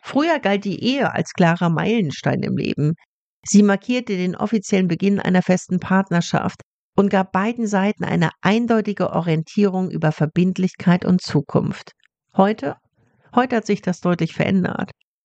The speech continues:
Paare können zusammenleben, Sex haben, Kinder bekommen, ohne dabei verheiratet zu sein, und das wird gesellschaftlich weitgehend akzeptiert. Eine Beziehung entwickelt sich darüber oft schrittweise und ohne klaren Übergang von unverbindlich zu verbindlich.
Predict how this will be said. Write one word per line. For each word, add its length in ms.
Paare 320
können 260
zusammenleben, 760
Sex 300
haben, 320
Kinder 300
bekommen, 460
ohne 260
dabei 300
verheiratet 680
zu 120
sein, 320
und 140
das 120
wird 160
gesellschaftlich 840
weitgehend 580
akzeptiert. 800
Eine 180
Beziehung 400
entwickelt 480
sich 180
darüber 440
oft 180
schrittweise 640
und 180
ohne 240
klaren 380
Übergang 580
von 180
unverbindlich 800
zu 140
verbindlich. 760